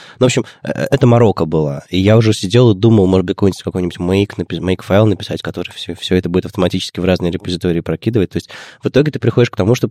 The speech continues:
нужна какая-то автоматизация, потому что руками это делать абсолютно бессмысленно. Я не уверен, есть ли адекватные проекты, которые позволяют это делать с множественными репозиториями, так же удобно, как с монорепозиторием. Но вот сейчас, э, кстати, э, вот щ-, м, буквально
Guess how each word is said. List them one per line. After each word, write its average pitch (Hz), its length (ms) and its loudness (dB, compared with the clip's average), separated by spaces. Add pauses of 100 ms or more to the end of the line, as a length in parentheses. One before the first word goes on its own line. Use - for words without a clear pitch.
нужна 101 240 2
какая-то 101 240 -2
автоматизация, 92 1080 -2
потому - 140 -12
что - 100 -6
руками 101 300 2
это 107 120 -4
делать 95 220 0
абсолютно 92 360 -8 (260)
бессмысленно. - 720 -6
Я 95 160 2
не 131 180 6
уверен, 104 320 4
есть 92 240 2
ли 87 60 -2
адекватные 87 640 -2
проекты, 87 300 -2
которые 82 260 -6
позволяют 82 380 -2
это - 140 -20
делать 80 200 -4
с - 100 -16
множественными 82 500 -4
репозиториями, 90 960 0
так 87 200 -2
же 80 120 -6
удобно, 82 400 -4
как - 160 -14
с - 60 -20
монорепозиторием. 80 800 -6
Но 87 140 -6
вот 87 120 -4
сейчас, - 420 -4 (460)
э, - 100 -10
кстати, - 520 -2
э, 80 520 -4
вот 80 140 -6
щ-, - 380 -14
м, 80 340 -10
буквально 82 640 -8